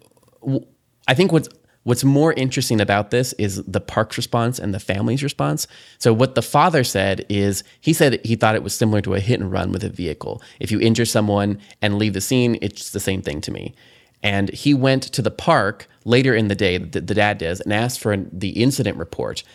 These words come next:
that his wife had filled out and was told that they were not allowed to give that to him because it was for internal use only. He also said the park security refused to turn over information about the man who was responsible. It wasn't actually a man. It was, like, another child. And apparently, <laughs>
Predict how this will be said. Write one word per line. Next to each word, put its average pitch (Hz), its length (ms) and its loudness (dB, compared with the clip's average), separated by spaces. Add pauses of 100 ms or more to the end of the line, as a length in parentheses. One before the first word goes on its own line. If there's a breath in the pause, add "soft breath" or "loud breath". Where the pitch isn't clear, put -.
that 107 120 2
his 95 140 -4
wife 101 180 2
had - 140 -8
filled 90 160 -6
out 78 240 -4 (260 loud breath)
and 101 240 2
was 101 120 -4
told 110 280 2
that 98 260 2 (160)
they 98 160 0
were 98 220 2
not 113 220 2
allowed 101 240 -2
to 95 80 -10
give 107 100 -2
that 104 160 2
to 107 60 -2
him 98 240 2
because 95 240 -2
it 65 80 -4
was 92 100 -8
for - 140 -8
internal 76 260 -8
use - 140 -6
only. 135 420 4 (800 soft breath)
He 113 100 6
also 110 180 2
said 104 140 2
the 107 60 0
park 110 200 0
security 101 500 -2 (200 loud breath)
refused 110 360 0
to 110 80 -4
turn 107 160 2
over 101 180 0
information 98 540 -2
about 95 240 -2
the 95 80 -8
man 98 500 0 (220 loud breath)
who 113 100 0
was 101 140 2
responsible. 95 460 -2
It 90 60 -6
wasn't 98 260 0
actually 82 220 -4
a - 20 0
man. 85 260 -2 (260 soft breath)
It 101 100 -2
was, 98 140 -2
like, 92 140 -2
another 92 360 -4 (140)
child. 87 460 -8
And 95 160 -4
apparently, 139 480 2 (120)
<laughs> - 120 -12